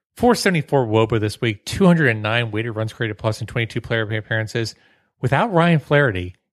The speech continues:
that Boston series could have been completely different with J J Hardy being out of the lineup.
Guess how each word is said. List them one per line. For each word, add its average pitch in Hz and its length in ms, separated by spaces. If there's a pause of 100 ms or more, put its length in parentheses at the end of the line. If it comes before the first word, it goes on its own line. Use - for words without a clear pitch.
(120)
that 156 200
Boston 139 360
series 95 380
could - 140
have 113 60
been 101 140
completely 120 540
different 104 340
with 92 80
J 104 160
J 98 100
Hardy 92 300
being 95 260
out 92 140
of - 0
the 87 60
lineup. 87 340